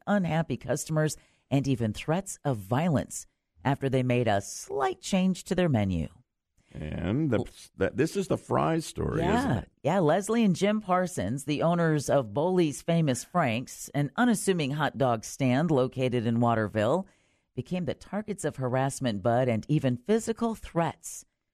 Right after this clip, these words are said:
Speaker 1: after they decided to switch up the fries from crinkle cut to straight cut.
Speaker 2: Oh, boy. Major offense.
Speaker 1: One man became so upset by the change in the recipe, he even threatened to fight Jim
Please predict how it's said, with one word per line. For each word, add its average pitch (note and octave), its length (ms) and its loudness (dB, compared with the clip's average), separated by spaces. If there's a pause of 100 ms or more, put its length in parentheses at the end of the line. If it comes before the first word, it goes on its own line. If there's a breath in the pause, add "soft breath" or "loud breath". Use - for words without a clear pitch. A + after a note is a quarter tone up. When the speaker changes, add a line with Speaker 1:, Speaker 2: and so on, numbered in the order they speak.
(120)
Speaker 1:
after C#3+ 240 -2
they C3 160 2
decided C3+ 460 -2
to G#2+ 80 -2
switch A#3 400 -2
up A3 140 -2
the D3+ 80 0
fries F3+ 440 -2
from B2 240 -2
crinkle A#3+ 380 -2
cut - 460 -4 (640)
to E3 100 -4
straight - 380 -2
cut. F#2 240 -8
Speaker 2:
Oh, G#2 260 6
boy. D#2 380 0 (340)
Major G2 380 2
offense. E2 500 0 (480)
Speaker 1:
One A3+ 380 0
man A#2 320 -4 (500)
became C3+ 380 0
so - 340 0
upset B3 400 -2
by F3 160 0
the D3 100 -2
change F3 400 -4
in D3+ 100 -2
the C#3 100 -2
recipe, D3 500 -2
he E3 200 -4 (100)
even E3 320 0
threatened F3 400 -2
to A#2+ 100 2
fight A#3+ 460 -4
Jim C3 460 -2